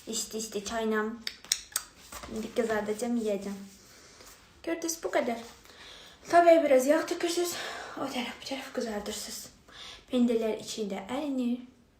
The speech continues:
Çox qəşəng olur. De, bilinir, bilinir də. Nə edeyim indi? Bilinir, bilinir, yəni, bir şeyə cavab vermirəmsə, vermirəm. Burada nə var ki, yəni? Ya bunu ö-, ötüb keçib həyəcanlı da açmağa niyə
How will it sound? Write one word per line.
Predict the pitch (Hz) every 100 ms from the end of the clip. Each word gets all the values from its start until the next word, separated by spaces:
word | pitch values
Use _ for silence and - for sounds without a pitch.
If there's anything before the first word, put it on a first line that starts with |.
| _ _ _ _ _ _ _
Çox | - - -
qəşəng | 202 214 208 190
olur. | 196 196 - - - - - - -
De, | - 320
bilinir, | 349 339 285 294
bilinir | 285 262 254 -
də. | 262
Nə | 320 302
edeyim | 240 208 202
indi? | 196 196 202 - _ _ _ _ _ _ _ _ -
Bilinir, | 339 294 277 370
bilinir, | 359 330 320 330
yəni, | 285 240 220
bir | 294 -
şeyə | 311 294 294
cavab | 240 277 285 285
vermirəmsə, | 277 240 202 208 359 415
vermirəm. | 403 349 240 220 220
Burada | 262 320 339
nə | 339
var | 320 254
ki, | - 214
yəni? | 202 208 - - - - - - - - - - - - - - - - - - -
Ya | 262 262
bunu | 294
ö-, | 302 302 285 262
ötüb | 285 330 -
keçib | 285 - 285
həyəcanlı | 277 277 262 254 247
da | 247
açmağa | 247 - 254 254
niyə | 254 247